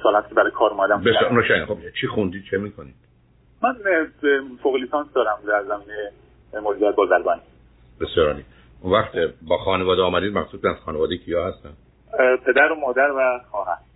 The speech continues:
Speaker 2: خواهر از شما کوچکترن یا بزرگترن؟
Speaker 1: از من بزرگترن، هم سه سال از من بزرگترن.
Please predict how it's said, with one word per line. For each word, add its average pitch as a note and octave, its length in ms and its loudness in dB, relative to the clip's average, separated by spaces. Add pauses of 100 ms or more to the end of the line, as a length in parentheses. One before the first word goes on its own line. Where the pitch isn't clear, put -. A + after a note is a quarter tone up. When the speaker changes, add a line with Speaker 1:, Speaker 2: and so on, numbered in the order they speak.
(880)
Speaker 2:
خواهر F2 280 2
از E2+ 140 4
شما E2 120 -2
کوچکترن E2+ 500 -2
یا F2 80 -2
بزرگترن؟ D2 480 -14 (100)
Speaker 1:
از A#2+ 180 -2
من C#3+ 180 -4
بزرگترن، A2+ 580 0
هم G2+ 140 -4 (540)
سه C3 100 4
سال A#2 140 4
از F#2+ 100 0
من G#2 80 0
بزرگترن. F#2+ 420 -6